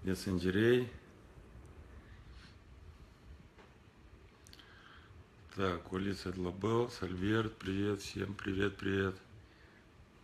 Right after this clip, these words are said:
Так, что-то я смотрю, что ночью народ так активно подключается. Обычно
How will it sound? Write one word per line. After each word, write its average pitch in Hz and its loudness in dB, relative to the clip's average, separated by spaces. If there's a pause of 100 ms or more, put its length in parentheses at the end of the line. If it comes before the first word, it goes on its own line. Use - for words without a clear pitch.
(1120)
Так, 127 2
что-то 165 0
я 151 6
смотрю, 165 4
что 156 2
ночью 156 4
народ 143 6
так 135 6
активно 117 2
подключается. 135 2
Обычно 127 4